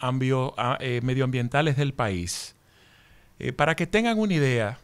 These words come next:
parte de la dependencia, eh, de, eh, esta Procuraduría especializada tiene que ver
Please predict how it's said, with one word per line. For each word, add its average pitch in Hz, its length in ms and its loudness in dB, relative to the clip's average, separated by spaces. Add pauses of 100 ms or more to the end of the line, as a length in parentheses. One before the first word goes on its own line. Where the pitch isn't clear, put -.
parte 185 300 2
de 190 80 4
la 180 140 4
dependencia, 131 1000 -2
eh, 101 260 -8
de, 107 380 -6 (380)
eh, 110 420 -2
esta 127 800 2
Procuraduría 135 800 2
especializada 131 840 0
tiene 180 280 -2
que 147 160 0
ver 170 260 2